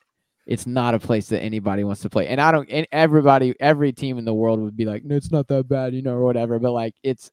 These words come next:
it's, it's not an easy place to win a game. And so I, it's gonna take Will Levis being an absolute menace and a demon on the field, you know, for us <laughs> to win this game o-,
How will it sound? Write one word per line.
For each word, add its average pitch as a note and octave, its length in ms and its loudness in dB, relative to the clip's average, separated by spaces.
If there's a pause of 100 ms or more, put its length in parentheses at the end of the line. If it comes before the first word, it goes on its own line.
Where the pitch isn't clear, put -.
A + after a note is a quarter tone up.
it's, - 260 -6 (520)
it's - 180 -6
not C#3 160 0
an B2 80 -6
easy A2+ 180 -4
place A2 240 0
to A2 80 -2
win G#2+ 140 -4
a G#2 60 -10
game. G#2 240 -10
And G#2 80 -14
so A#2+ 160 2
I, C3+ 240 0 (440)
it's - 180 -6
gonna E3+ 200 0
take D3 240 2
Will C3 300 4
Levis A#2 320 -2
being A#2 320 -4
an G#2+ 80 -8
absolute G#2+ 480 -6 (120)
menace A2+ 680 -10 (320)
and A#2 140 -4
a A2+ 40 -2
demon A2 540 -8 (320)
on A#2 160 -2
the A2 80 0
field, G2+ 460 -2 (400)
you C#3 140 -6
know, G#2 160 -4
for C3 200 2
us A#2 160 0
<laughs> - 0 -
to C#3+ 140 6
win E3 220 4
this C#3 160 -6
game B2 340 -4
o-, B2 80 -2